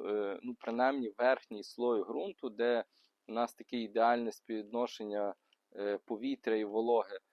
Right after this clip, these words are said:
там найкраще розвиваються грибки, там залишаються личинки, е, шкідників. Відповідно, нам треба цей ґрунт на глибину декількох сантиметрів обробити.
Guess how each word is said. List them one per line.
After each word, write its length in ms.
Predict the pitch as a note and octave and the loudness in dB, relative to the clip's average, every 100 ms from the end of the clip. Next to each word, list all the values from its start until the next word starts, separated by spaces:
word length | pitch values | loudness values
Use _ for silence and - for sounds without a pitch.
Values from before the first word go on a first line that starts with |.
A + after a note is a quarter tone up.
| _ _ | _ _
там 220 | - E3+ | -2 0
найкраще 540 | D#3+ B2+ C3+ D3 - C3 | -2 0 2 0 0 -4
розвиваються 880 | A2 A2+ A2 A#2+ B2 A2+ - G2+ G2+ F2+ | -2 -4 0 2 2 0 -4 -6 -6 -8
грибки, 640 | A2+ A2 _ - E3 D3+ C#3+ _ _ _ | -8 -8 _ -6 0 0 -2 _ _ _
там 220 | A#2+ C3+ | -2 0
залишаються 1080 | C3 B2 A#2+ - C3+ C3 A#2+ - - A2+ A2 | 0 0 0 2 4 4 2 -8 -2 2 2
личинки, 840 | G#2 G#2+ - D3 E3 C#3 - C#3 - _ _ - | 0 -4 -2 0 -2 -4 -2 -2 -2 _ _ -10
е, 120 | A#2 | -10
шкідників. 840 | A2 - C3 B2 C3 - C3+ C3+ | -10 -8 -6 -4 -4 -4 -4 -2
Відповідно, 800 | A2+ A2 - A2+ D3+ D#3+ C#3+ B2 - _ _ - | -4 -8 -6 -4 -4 -2 -2 -2 -6 _ _ -2
нам 220 | A2+ C3 | -2 -2
треба 360 | - B2 A2 | 0 0 2
цей 260 | A2 - A2+ | -2 0 -2
ґрунт 360 | G2+ C3+ D#3 - | 0 -4 -4 -6
на 480 | A#2+ A2+ G#2+ G#2 F2+ - F#2+ G2 | -4 -2 0 -2 -6 -14 -20 -12
глибину 420 | A2+ A2 B2 C#3 | -8 -6 -2 -2
декількох 560 | A#2+ B2 - G#2+ G#2 - | 0 0 -2 -12 -14 -10
сантиметрів 720 | A2+ G#2 C#3 D3 B2 - G#2+ | -8 -4 -4 -4 -6 -4 -2
обробити. 720 | F#2+ G#2 A2 F#2+ F#2+ F2 - | -2 -4 -6 -2 -2 -2 -8